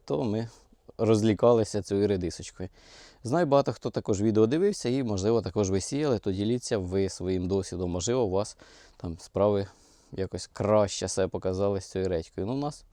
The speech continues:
ось такий результат. Відео чисто для підписників, хто слідкує, тому що періодично задають питання, знаєте, воно м, на совісті в мене є, ну, как би, людей підбурив, підбив, думаю, зніму,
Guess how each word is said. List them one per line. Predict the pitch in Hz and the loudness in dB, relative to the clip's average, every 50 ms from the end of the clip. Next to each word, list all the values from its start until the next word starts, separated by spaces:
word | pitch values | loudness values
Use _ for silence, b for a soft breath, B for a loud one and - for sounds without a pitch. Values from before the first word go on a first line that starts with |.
| _ _ - | _ _ -4
ось | 104 110 110 - | -4 -4 -2 -2
такий | - 92 - 98 92 | -6 -4 -2 -2 -2
результат. | 92 95 104 85 85 - - - B B B B B B B B B - | -2 -2 -4 -6 -8 -8 -10 -12 B B B B B B B B B -4
Відео | 156 196 190 156 160 151 135 | -2 0 2 4 4 2 2
чисто | - - 120 113 - - 110 104 101 95 - - | 2 0 -2 -2 -2 0 0 0 0 0 -4 -4
для | 110 107 107 | -2 -2 0
підписників, | 101 117 104 - 180 175 - - 131 - 110 98 | 0 -2 -2 -2 -2 -4 -2 -4 -6 -6 -6 -6
хто | - - 110 | -4 -4 -4
слідкує, | - - 104 104 - - - 160 120 | -2 -2 -6 -6 -4 0 0 0 0
тому | - 104 107 107 | 0 -2 -2 -2
що | - - 104 92 b b b b b b | -4 -6 -8 -8 b b b b b b
періодично | - 117 113 120 123 147 143 - 120 104 | 0 2 2 2 2 0 -2 -2 -2 0
задають | 92 113 107 104 104 98 90 - | 0 2 2 4 2 2 2 -2
питання, | - 131 - - 196 196 190 170 147 127 107 | -4 -6 -2 -2 0 0 0 -2 -2 -2 -2
знаєте, | 101 110 107 107 95 - 95 | 0 0 -2 -2 -2 -2 -2
воно | 95 98 98 98 | -2 0 0 0
м, | 98 95 95 92 92 92 95 95 - _ _ _ _ - | 0 -2 -2 -4 -4 -6 -6 -8 -10 _ _ _ _ -10
на | 107 104 104 104 | -4 -2 -2 -2
совісті | - - 110 107 107 98 - - 98 | 0 0 2 2 2 2 0 -2 -2
в | 98 | 0
мене | 101 101 110 123 | 0 0 0 0
є, | 143 165 180 180 | 0 0 0 0
ну, | 147 107 90 87 | 0 -2 -2 -4
как | - - 95 90 | -4 -4 -4 -2
би, | 90 92 92 | -2 0 0
людей | 95 107 110 110 113 110 104 - _ | 2 4 6 6 6 6 4 2 _
підбурив, | - 120 107 110 120 131 127 131 117 - | 0 0 2 2 4 4 6 4 4 2
підбив, | 135 131 135 147 175 180 151 | 0 -2 0 0 0 0 0
думаю, | 110 110 104 101 98 92 92 | 0 0 2 2 2 0 0
зніму, | 95 98 104 117 131 156 | 0 0 0 0 0 -2